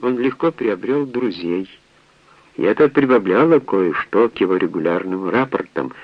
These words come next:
хотя и требовало затраты части досуга. А он нужен был ему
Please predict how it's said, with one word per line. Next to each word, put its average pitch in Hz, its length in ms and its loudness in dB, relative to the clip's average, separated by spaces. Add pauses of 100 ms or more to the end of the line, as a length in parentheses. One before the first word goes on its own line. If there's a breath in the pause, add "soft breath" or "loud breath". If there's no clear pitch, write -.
(300 loud breath)
хотя 202 300 2
и - 20 0
требовало 151 640 4
затраты 113 580 -2
части 90 460 -8
досуга. 95 640 -8 (680)
А 76 120 -4
он 156 400 -2
нужен 165 380 -2
был 127 260 -2
ему 98 480 -6